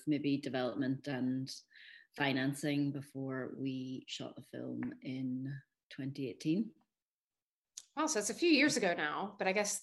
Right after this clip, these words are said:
Speaker 2: with
Speaker 1: Yeah.
Speaker 2: pandemics and all kinds of things, this is when we're celebrating it now. Uh, so, but if you
Speaker 1: Yeah.
Speaker 2: can think back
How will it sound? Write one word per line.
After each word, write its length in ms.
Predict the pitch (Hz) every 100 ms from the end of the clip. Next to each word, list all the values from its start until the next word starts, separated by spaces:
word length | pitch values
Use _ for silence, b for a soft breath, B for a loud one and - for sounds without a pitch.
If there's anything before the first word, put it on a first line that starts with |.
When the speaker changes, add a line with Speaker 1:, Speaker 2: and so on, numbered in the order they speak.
| -
Speaker 2:
with 200 | 208 -
Speaker 1:
Yeah. 240 | 156 180
Speaker 2:
pandemics 560 | 233 247 254 240 - -
and 340 | 202 190 180 175 190 -
all 140 | 214 214
kinds 400 | 214 226 208 190
of 160 | 170 - _ _
things, 360 | 185 143 123 151
this 280 | 175 185 190
is 300 | 185 - - b b b b -
when 160 | 208
we're 100 | 202
celebrating 600 | 202 247 311 285 185 170
it 120 | 165 160
now. 360 | 165 170 277 226
Uh, 100 | 220
so, 140 | 220
but 120 | 269
if 60 | 285
you 100 | 381
Speaker 1:
Yeah. 80 | 381
Speaker 2:
can 80 | 330
think 240 | 392 254
back 400 | 294 240 - -